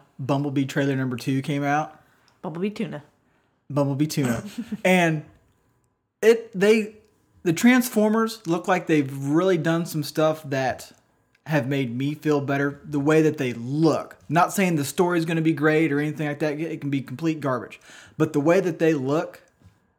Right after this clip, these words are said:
Speaker 1: as though it's, they pretty much took the eighties cartoon and made it
Speaker 2: Did
Speaker 1: real
Speaker 2: Bumblebee
Speaker 1: life.
Speaker 2: not talk in, in the cartoon?
Speaker 1: No, he talked in the cartoon.
Speaker 2: Why in the world does
Speaker 1: I,
Speaker 2: Bumblebee never talk?
Speaker 1: I don't know. They're,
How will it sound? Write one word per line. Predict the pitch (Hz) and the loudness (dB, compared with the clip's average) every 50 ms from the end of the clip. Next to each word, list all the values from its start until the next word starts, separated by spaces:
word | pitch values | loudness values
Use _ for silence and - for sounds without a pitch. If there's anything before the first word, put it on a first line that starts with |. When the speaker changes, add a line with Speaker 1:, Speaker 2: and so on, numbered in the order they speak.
| _ _ - | _ _ -10
Speaker 1:
as | 139 139 120 117 127 123 | -8 -6 -6 -6 -6 -4
though | 143 143 147 147 147 147 143 143 139 147 - - | -2 0 0 2 2 0 0 -2 -4 -8 -12 -10
it's, | 139 135 131 - - | -10 -10 -10 -12 -14
they | - - 143 135 | -10 -8 -8 -6
pretty | 139 165 147 143 | -4 -2 -2 -2
much | 143 139 117 - - | -2 -2 -6 -8 -8
took | - - 147 - - - | -4 -4 -4 -4 -4 -8
the | 135 127 - | -8 -6 -4
eighties | 123 143 147 151 147 143 | -2 -2 0 -2 -2 -2
cartoon | - 160 143 139 135 - 147 143 143 151 151 - _ _ - | -2 -2 -2 -2 -2 -4 -4 -4 -4 -6 -8 -10 _ _ -10
and | 131 127 127 | -6 -4 -4
made | 131 131 135 135 | -4 -2 -2 -2
it | 135 131 - - _ _ _ _ _ _ _ _ _ | -4 -4 -6 -10 _ _ _ _ _ _ _ _ _
Speaker 2:
Did | - 254 220 | -6 -6 -4
Speaker 1:
real | 202 - | -2 0
Speaker 2:
Bumblebee | 294 320 311 320 - 143 | 2 4 4 6 6 6
Speaker 1:
life. | 143 143 147 302 | 4 4 4 2
Speaker 2:
not | 262 254 269 269 - | 2 0 -2 -4 -4
talk | - - 202 214 240 - 302 | -4 -2 0 0 0 -2 -4
in, | 277 277 277 269 220 - - - | -4 -4 -4 -6 -6 -10 -8 -6
in | 254 262 269 | -4 -4 -2
the | 277 269 262 | -2 -4 -6
cartoon? | - - 320 320 311 - 349 359 349 359 370 381 - _ _ _ _ _ _ _ _ _ _ _ _ - | -4 -2 -2 -2 -2 -4 -8 -8 -8 -8 -10 -12 -14 _ _ _ _ _ _ _ _ _ _ _ _ 0
Speaker 1:
No, | 190 175 | 2 2
he | 160 175 196 | 4 2 0
talked | 196 190 165 139 135 - 123 | 0 2 2 2 2 0 -6
in | 120 | -6
the | 117 | -6
cartoon. | - 147 123 98 107 - 147 131 117 113 127 | -4 -4 -4 -4 -4 -6 -6 -4 -4 -4 -2
Speaker 2:
Why | 277 294 349 440 466 440 392 | -2 0 0 0 -2 -2 -4
in | 247 | -4
the | 240 | -4
world | 220 220 247 254 240 233 214 185 | -4 -2 -2 -2 -2 -4 -2 0
does | 190 185 | 2 4
Speaker 1:
I, | 190 190 | 4 4
Speaker 2:
Bumblebee | 302 294 294 302 214 285 269 | 2 0 0 -2 -4 -4 -2
never | 208 196 208 214 196 208 208 | -2 -2 -2 -2 -2 -4 -4
talk? | 208 - 196 156 - - - - | -4 -4 -4 -4 -4 -6 -8 -4
Speaker 1:
I | - 170 170 | -2 0 2
don't | 170 180 170 | 2 2 0
know. | 160 143 131 120 117 117 | 0 0 -2 -2 -4 -2
They're, | 127 151 151 143 139 | 0 0 0 0 -2